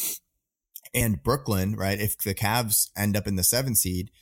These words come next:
Kyrie now gets to play in the play-in game. So Brooklyn against Cleveland in Cleveland, Kyrie now gets to play.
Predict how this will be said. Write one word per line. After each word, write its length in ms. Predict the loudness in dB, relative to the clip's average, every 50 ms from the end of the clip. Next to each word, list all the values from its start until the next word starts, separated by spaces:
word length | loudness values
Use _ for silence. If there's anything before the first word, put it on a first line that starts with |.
| _ _ _ _
Kyrie 440 | -2 -2 0 2 2 2 2 2 2 2
now 240 | 4 2 2 2
gets 280 | 0 0 0 0 0 0
to 80 | 0 -2
play 380 | -4 -2 0 2 2 2 2 2
in 100 | 0 -2
the 60 | -4
play-in 420 | -2 -2 0 0 0 0 -2 -2
game. 340 | -4 -4 -4 -4 -4 -6 -8 -10 _ _ _ _
So 220 | -4 0 0 0 0
Brooklyn 680 | -2 -2 -4 -4 -2 -2 -2 0 0 0 -2 -2 -4 -8
against 440 | -10 -4 0 0 0 2 0 -2 -2
Cleveland 520 | -2 0 2 2 2 2 0 -2 -2 -4 -4
in 220 | -2 -2 -2 -2
Cleveland, 520 | -2 0 2 2 2 2 2 0 -2 -2
Kyrie 420 | -2 -2 0 0 0 2 0 2 2
now 180 | 2 0 0 0
gets 240 | -2 -2 0 0 0
to 100 | 0 -2
play. 440 | -2 2 2 4 4 4 2 -2